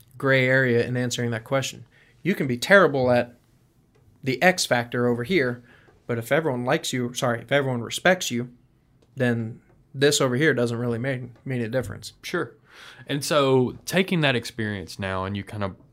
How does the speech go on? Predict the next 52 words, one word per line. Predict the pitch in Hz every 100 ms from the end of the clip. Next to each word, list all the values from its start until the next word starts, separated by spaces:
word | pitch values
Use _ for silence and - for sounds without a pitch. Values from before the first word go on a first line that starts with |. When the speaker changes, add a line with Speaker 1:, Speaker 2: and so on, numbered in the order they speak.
| -
Speaker 2:
kind | - 104
of | 95
surmise | - 101 101 101 101
and | 95
put | - 117
together | 98 101 95 95
all | 95
of | 98
that | 95
experience | 95 - 95 92 -
that | 95
you | 95
have | 95 95
in | 90
your | 90
restaurant, | 95 95 - 90 90 _
Speaker 1:
Mm-hmm. | 143 127 117 -
Speaker 2:
what | - 123 190
are, | 202 123
did | 117 117 113
you | 147
change | - 107 120 120
any, | 123 120
like, | 113 113
the |
practice | 101 - 101 104 104 -
of | 104
the | 95
flow | - 98 95 101 101 104
or | 101 95
the | 98 92
events | 98 98 101
or | 98
the | 95 95
things | - 98 98 98
like | 87
that | 95 95 107
you |
guys | 101 95 92
do | 98 98
on | 98
a | 92
daily | 95 98 98
or | 92
weekly | 95 98 - 98
or | 92
monthly | 98 95 98
basis | 92 95 - 95 101
or |
whatever, | 95 95 95 98 95
like, | 92 87
kinda, | 110 98